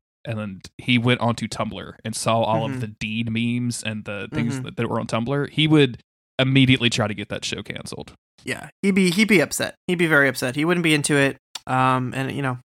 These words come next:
Speaker 2: it's the sad truth, but it is what it is.
Speaker 1: There's nothing on the Amara meter. Uh, nobody's heard from Castiel, and it's time for Dean to have his f-, food fetish, uh, kinda tickled, where he pulls out the Elvis,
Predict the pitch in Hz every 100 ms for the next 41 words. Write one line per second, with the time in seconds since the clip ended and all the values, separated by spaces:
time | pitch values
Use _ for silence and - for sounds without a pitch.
0 | - 135 - - 131 127 127 113 - 131
1 | 127 127 127 127 135 202 - _ _ _
2 | - - - - _ - 151 143 185 190
3 | 175 156 143 147 127 113 147 175 175 180
4 | 170 160 147 120 120 117 135 131 131 117
5 | 107 117 113 - 120 131 120 117 120 117
6 | 113 110 107 113 - 131 127 120 113 120
7 | 120 117 - 110 110 110 107 113 104 -
8 | - 135 - - 139 135 117 113 - -
9 | _ _ - 110 104 101 107 - 120 113
10 | 107 104 - 113 107 110 104 165 143 139
11 | 131 - 120 127 113 113 107 98 -